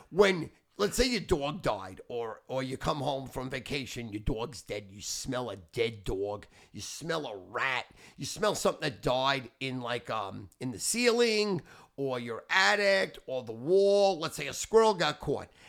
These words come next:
and it's just, it's a dead smell.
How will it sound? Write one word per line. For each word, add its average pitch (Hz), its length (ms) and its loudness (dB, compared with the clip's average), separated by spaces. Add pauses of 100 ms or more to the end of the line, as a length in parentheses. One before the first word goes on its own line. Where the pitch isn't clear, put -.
(200)
and 156 140 2
it's - 180 -8
just, 196 300 2 (280)
it's 180 160 2
a 180 100 2
dead 175 540 0
smell. 226 600 0